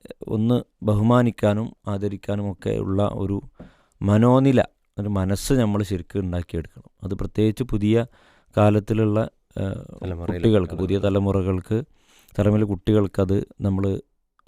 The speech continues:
Speaker 1: പങ്കുവെക്കേണ്ട, അവർക്ക് തലയിൽ, ഏ, സന്നിവേശിപ്പിക്കേണ്ട ഒരു സംഗതിയാണ്. ഏ?
Speaker 2: അതെ. കാരണം, ഏ, മുതിർന്ന ആളുകളെ ബഹുമാനിക്കുക എന്നുള്ളത് ഒരു ആദബാണ്, അല്ലേ? ഒരു മര്യാദയാണ്. അതിപ്പോ ഏത് സദസ്സ് ചെല്ലുകയാണെങ്കിലും ഏത് സാഹചര്യത്തിലാണെങ്കിലും
Speaker 1: ഉം.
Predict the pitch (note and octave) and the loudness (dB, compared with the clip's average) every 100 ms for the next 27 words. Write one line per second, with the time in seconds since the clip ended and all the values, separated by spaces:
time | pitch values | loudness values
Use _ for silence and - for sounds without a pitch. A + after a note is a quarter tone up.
0 | _ _ _ G2 G#2 C3+ A2+ - F#2+ F#2 | _ _ _ 0 4 4 2 -2 -2 -4
1 | - F#2 F#2+ - - - F#2+ G2+ A#2 B2+ | -4 -6 -6 -8 -10 -4 0 2 4 2
2 | - _ _ _ _ - G#2 - - - | -2 _ _ _ _ -4 -2 -2 -6 -12
3 | - - - F#2 A2+ B2 B2 A#2+ B2+ - | -14 -12 -2 2 4 4 4 0 0 -2
4 | A#2+ A#2 F#2+ E2+ D#2+ - _ _ _ F#2+ | -4 -2 -2 -2 -6 -12 _ _ _ -6
5 | F#2 B2+ - _ _ _ - - _ F#2 | -6 -6 -14 _ _ _ -20 -20 _ -2
6 | G2+ G#2+ G#2 - F#2+ F2 F2 F#2 F#2 G#2 | 0 0 -2 -4 -4 -2 -4 -6 -6 -6
7 | A2+ B2 A#2+ A2+ A#2 A2+ G#2+ G2 G2 F#2+ | -4 -4 -4 -4 -6 -6 -6 -8 -8 -8
8 | G2 F#2 F2 F2 F2 E2+ E2 D#2+ D#2 E2 | -8 -8 -8 -8 -8 -8 -8 -10 -10 -12
9 | - D#2 E2 E2+ E2+ F2 E2 D#2 D#2 - | -12 -10 -8 -8 -4 -4 -2 -6 -8 -18
10 | _ - D#2+ D#2 E2 D#2+ E2 E2 F2 F2 | _ -14 -12 -10 -6 -6 -4 -6 -6 -8
11 | F2 - F#2+ F#2 E2+ E2+ E2 E2 D#2+ D#2+ | -8 -8 -8 -6 -4 -6 -6 -8 -10 -8
12 | D#2+ D#2+ G2+ F2+ E2 D#2+ D#2 D#2+ F2 | -8 -6 -4 -2 -4 -6 -8 -10 -12